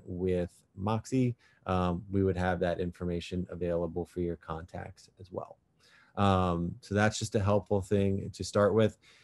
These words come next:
You'll also notice over here on the right, we have, uh, an image that's automatically included here. And this image, when I go to select it, you're gonna see that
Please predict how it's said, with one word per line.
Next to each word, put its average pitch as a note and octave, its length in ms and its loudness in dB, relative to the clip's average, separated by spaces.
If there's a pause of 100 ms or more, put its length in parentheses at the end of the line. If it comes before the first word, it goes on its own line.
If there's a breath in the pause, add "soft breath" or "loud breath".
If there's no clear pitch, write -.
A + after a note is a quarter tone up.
(180 soft breath)
You'll B2 200 6
also D#3 360 6
notice B2+ 540 10
over A2+ 260 4
here A2+ 380 4
on G#2+ 140 2
the G2+ 100 4
right, G2+ 400 4 (340)
we C3 260 6
have, C#3 560 4
uh, A2 360 4
an A2+ 100 4
image B2 460 4 (260)
that's G#2 280 2
automatically G#2 840 2
included F#2+ 460 2
here. F2 320 -2 (440 soft breath)
And G#2 140 2
this A2 220 4
image, A#2 400 8
when G#2+ 100 2
I G#2+ 60 4
go A2+ 160 8
to A2+ 80 8
select G#2+ 480 2
it, - 160 4 (720)
you're B2+ 160 6
gonna D#3 160 8
see D3 260 6
that B2+ 180 8